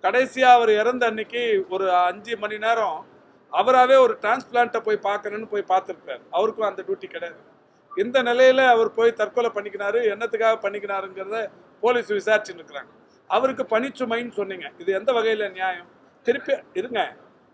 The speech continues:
இந்த மாதிரி ஒரு தேவையில்லாத ஒரு, ஒரு விதண்டாவாதத்தையோ அல்லது, ஏன்னா பத்திரிகையாளர் மத்தியில நான் ரொம்ப மரியாதை வச்சிருக்கிறோம். நீங்க இந்த மாதிரி ஒரு ஸ்டூடெண்ட்ஸ் மத்தியில ஒரு தவறான எண்ணத்தை, ஒரு தவறான கண்ணோட்டத்தை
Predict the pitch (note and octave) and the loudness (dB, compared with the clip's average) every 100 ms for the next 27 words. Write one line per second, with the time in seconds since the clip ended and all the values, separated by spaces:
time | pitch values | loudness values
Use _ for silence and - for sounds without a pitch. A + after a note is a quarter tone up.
0 | - F3+ A#3 C#4 C4 A#3 G#3+ G3 F#3 G3+ | -10 -2 0 2 4 4 4 0 -2 2
1 | A3+ A#3 A#3 A#3+ A#3+ A3 G#3 G3 F#3 - | 2 4 6 4 4 0 0 -2 -6 -10
2 | F#3 F#3 F3 E3 E3+ D#3+ D#3 - _ _ | -8 -4 -2 -4 -4 -6 -8 -20 _ _
3 | _ E3+ F#3 A#3+ B3+ B3 A3 G3+ - G#3+ | _ -12 -4 0 4 6 6 2 -2 2
4 | A3+ G#3+ F3+ - - - _ _ E3+ A3 | 4 4 0 -4 -14 -20 _ _ -2 -2
5 | G#3+ G#3 A3 G#3+ G3 B3 B3 A#3+ G#3+ G3+ | 0 0 0 -2 -4 -2 2 2 2 -4
6 | G3+ G#3 G3+ F#3 F#3 A3 B3 G#3 G#3 G3 | -4 -4 -2 -4 -4 -2 0 0 0 -2
7 | F3+ F3+ - D3+ D#3+ _ _ _ _ _ | -8 -14 -12 -14 -14 _ _ _ _ _
8 | - G#3 G#3+ A3 B3 A#3+ A3 - B3 C4 | -10 -6 -2 0 2 2 0 -2 0 0
9 | B3 G#3+ A3 G#3+ A3 G#3 G3 F#3+ A3+ B3+ | -2 -8 -4 -2 0 -2 -4 -2 4 4
10 | B3+ A#3 G#3 A3 A3 A3+ G#3 F#3+ F#3+ A3 | 4 0 -4 -6 -2 -2 -2 -2 -2 2
11 | A3+ A3+ G3+ G3+ A3 A3 G3+ | 0 0 -4 -4 -6 -6 -12